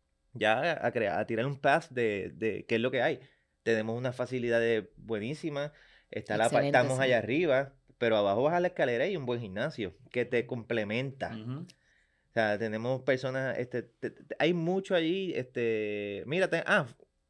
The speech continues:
Speaker 1: este, mira, sí, que se para al lado tuyo es, este... Es fisiatra. Mira, que se para detrás tuyo
Speaker 2: Ah,
Speaker 1: es
Speaker 2: es
Speaker 1: abogado.
Speaker 2: masajista, vete
Speaker 1: Sí,
Speaker 2: con
Speaker 1: mira,
Speaker 2: él.
Speaker 1: o sea, entonces tú
Speaker 2: Sí.
Speaker 1: empiezas a ver, dices, "Mira,
Speaker 2: Sí,
Speaker 1: que hay
Speaker 2: ma.
Speaker 1: muchas personas,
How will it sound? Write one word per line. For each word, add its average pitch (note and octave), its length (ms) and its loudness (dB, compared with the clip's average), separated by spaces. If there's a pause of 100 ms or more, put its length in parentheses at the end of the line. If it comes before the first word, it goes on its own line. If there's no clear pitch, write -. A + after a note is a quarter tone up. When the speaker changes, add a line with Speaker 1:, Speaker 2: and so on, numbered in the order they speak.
(140)
Speaker 1:
este, B2+ 260 0
mira, A#2+ 220 2
sí, E3+ 140 -6
que C#3 100 -2
se A#2+ 140 -2
para G#2+ 180 0
al D3 80 0
lado D3 140 2
tuyo D3+ 320 0
es, D#3 240 0
este... B2 1000 -4 (360)
Es A#2+ 260 0
fisiatra. D3 600 2
Mira, D#3 240 0
que C3 80 -2
se A#2+ 140 0
para C3 240 2
detrás D#3+ 300 2
tuyo E3 120 2
Speaker 2:
Ah, B3 40 8
Speaker 1:
es B3+ 40 8
Speaker 2:
es B3 40 8
Speaker 1:
abogado. F3+ 480 8
Speaker 2:
masajista, B3 160 2
vete E3+ 100 0
Speaker 1:
Sí, F3+ 100 4
Speaker 2:
con - 80 2
Speaker 1:
mira, F#3+ 120 8
Speaker 2:
él. C#3 140 6
Speaker 1:
o B2+ 40 -2
sea, B2+ 140 8
entonces C#3 240 4
tú D#3+ 60 2
Speaker 2:
Sí. - 20 -2
Speaker 1:
empiezas E3+ 360 2
a F3+ 80 6
ver, F#3+ 140 2
dices, D3+ 180 -2
"Mira, C3 180 0
Speaker 2:
Sí, F#3 40 -6
Speaker 1:
que D#3+ 100 -2
hay - 40 -2
Speaker 2:
ma. A#2+ 40 -6
Speaker 1:
muchas C3 260 -2
personas, F3 540 -2